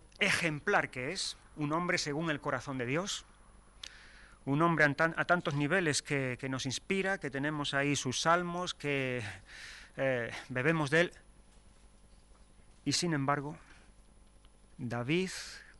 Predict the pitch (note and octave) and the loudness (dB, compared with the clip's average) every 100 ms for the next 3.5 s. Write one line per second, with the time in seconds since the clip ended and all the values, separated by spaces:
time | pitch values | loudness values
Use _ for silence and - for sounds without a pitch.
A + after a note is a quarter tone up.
0 | - B2+ A#2+ A#2 D#3 E3 E3+ E3 - - | -12 -8 -6 2 2 2 -4 -8 -14 -20
1 | - - - - - - - - - - | -20 -20 -20 -20 -20 -20 -20 -20 -20 -10
2 | C3 B2 E3 F3+ F3 C#3+ D#3+ D#3+ C#3 A#2+ | -6 -4 -2 -2 -4 -4 -4 -2 -4 -4
3 | E3 D#3+ F3 F3+ F3 | -6 -4 -4 -2 -4